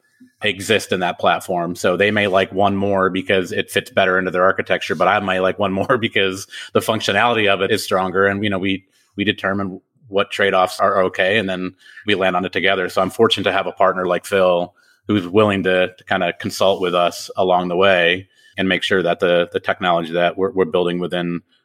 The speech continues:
the entire brand, and again, this goes down to franchise level, so it matters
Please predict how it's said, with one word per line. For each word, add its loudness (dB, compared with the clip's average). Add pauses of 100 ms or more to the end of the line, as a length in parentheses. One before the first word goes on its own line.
(280)
the 2
entire 0
brand, 0
and -2
again, 0
this -4
goes -2
down 0
to -2
franchise 0
level, 0
so -2
it -4
matters -2